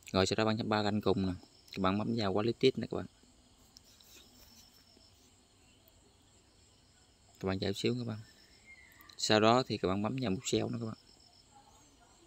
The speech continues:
Rồi các bạn mở đi ra nha các bạn. Rồi bạn copy nè.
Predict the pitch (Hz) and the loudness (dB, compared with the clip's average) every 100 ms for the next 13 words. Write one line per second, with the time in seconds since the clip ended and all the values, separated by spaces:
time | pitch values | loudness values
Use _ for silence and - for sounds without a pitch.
0 | - - 98 95 95 101 104 101 127 113 | -20 -8 4 4 6 4 4 4 4 4
1 | 104 107 107 104 113 117 95 95 104 127 | 4 2 0 -2 -4 -2 -2 0 -2 -2
2 | - 113 107 | 2 4 2